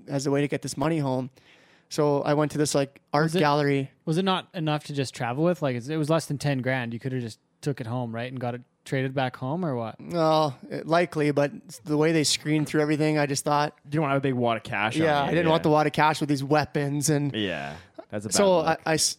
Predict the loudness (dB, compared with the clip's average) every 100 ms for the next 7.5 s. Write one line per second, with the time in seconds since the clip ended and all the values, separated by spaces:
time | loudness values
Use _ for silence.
0 | _ 0 2 0 0 0 0 0 0 0
1 | 0 0 -2 -2 -2 -2 0 0 -2 -4
2 | 0 0 0 0 0 0 -2 0 0 0
3 | -4 -4 0 0 0 -2 0 0 2 2
4 | 2 2 4 2 2 2 0 0 -2 -4
5 | -12 _ _ -4 0 0 0 -2 2 4
6 | 4 4 2 0 0 0 -2 -4 -2 -4
7 | -6 -6 -4 -6 -8